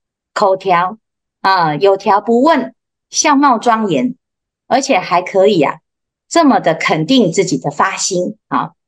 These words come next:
那最后呢，我们得到什么？人有生老病死，该圆满的、该尽的责任，我们都会去做。但是我们的道业，如果因此而放弃了，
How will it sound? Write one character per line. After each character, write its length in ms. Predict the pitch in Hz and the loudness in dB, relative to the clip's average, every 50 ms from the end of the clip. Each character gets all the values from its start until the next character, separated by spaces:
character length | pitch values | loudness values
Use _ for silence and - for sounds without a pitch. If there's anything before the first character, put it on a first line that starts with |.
| _ _ _ _ _ _ _ _ | _ _ _ _ _ _ _ _
那 160 | - 214 208 185 | -4 -2 -2 -2
最 260 | - - 294 262 233 | -2 0 0 0 2
后 240 | 226 240 220 202 180 | 2 0 0 2 0
呢， 220 | 151 143 - - _ _ _ _ _ _ _ _ _ _ _ _ _ _ _ | 0 -2 -2 -6 _ _ _ _ _ _ _ _ _ _ _ _ _ _ _
我 80 | - 165 | -2 0
们 140 | 175 170 170 | 0 0 2
得 120 | 185 175 | 0 0
到 200 | 175 214 208 196 | 2 2 0 0
什 180 | 196 - 151 123 | -2 -4 -6 -6
么？ 220 | 135 151 160 - _ _ _ _ _ _ _ _ _ _ | -6 -8 -10 -12 _ _ _ _ _ _ _ _ _ _
人 220 | _ 196 254 302 349 | _ -2 0 2 2
有 180 | 339 269 202 | 2 0 0
生 220 | 180 - - 254 254 | 0 0 0 2 2
老 140 | 220 180 - | 2 0 -2
病 260 | - - 220 202 185 | -2 -4 -4 -4 -4
死， 320 | - - - 254 - - _ _ _ _ _ _ _ _ _ _ _ _ _ _ _ _ _ _ - | -6 -8 -8 -10 -12 -14 _ _ _ _ _ _ _ _ _ _ _ _ _ _ _ _ _ _ -2
该 160 | - 285 302 | 0 2 2
圆 240 | 294 254 208 185 226 | 2 2 2 2 2
满 240 | 233 190 165 151 151 | 2 0 0 -2 -4
的、 220 | 151 156 - - _ _ _ _ _ _ _ _ _ _ _ | -4 -4 -4 -6 _ _ _ _ _ _ _ _ _ _ _
该 160 | - 202 196 | -4 -4 -4
尽 240 | 190 - 233 208 180 | -4 -4 -6 -4 -2
的 140 | 165 151 | -4 -6
责 160 | 147 - 151 139 | -4 -4 -4 -4
任， 400 | 135 147 165 185 170 139 156 _ _ _ _ - | -2 0 0 0 0 0 -4 _ _ _ _ -8
我 100 | 156 160 | -6 -4
们 180 | 156 156 165 | -2 -2 -2
都 100 | 170 180 | -2 -2
会 140 | 165 190 170 | 0 0 -2
去 160 | 165 208 180 | -2 -4 -10
做。 420 | 165 - - 294 285 - - - _ _ _ _ _ _ _ _ _ _ _ _ - | -8 -4 0 0 0 0 -2 -6 _ _ _ _ _ _ _ _ _ _ _ _ -2
但 200 | 349 330 285 247 | 0 2 2 2
是 420 | 226 - - 262 220 151 - - _ | 0 0 0 0 0 0 -2 -6 _
我 100 | - 175 | -4 -2
们 140 | 165 156 156 | 0 0 2
的 100 | 156 156 | 0 0
道 260 | 160 247 240 208 185 | 0 0 0 0 0
业， 340 | 190 226 240 202 - - - _ _ _ _ _ _ _ | 0 0 0 0 0 -4 -10 _ _ _ _ _ _ _
如 180 | - 240 330 | 2 2 2
果 200 | 339 339 - - - | 2 2 0 -2 0
因 220 | - 269 320 330 320 | 0 2 2 2 0
此 340 | - - - 196 160 - - _ _ _ _ _ _ - | -4 -4 -4 -4 -4 -4 -8 _ _ _ _ _ _ -4
而 200 | 170 170 160 175 | -2 -2 0 0
放 240 | - 285 294 254 220 | 2 2 2 2 2
弃 260 | - - - 269 247 | 0 2 4 4 4
了， 260 | 185 175 - - - | 4 2 0 -2 -6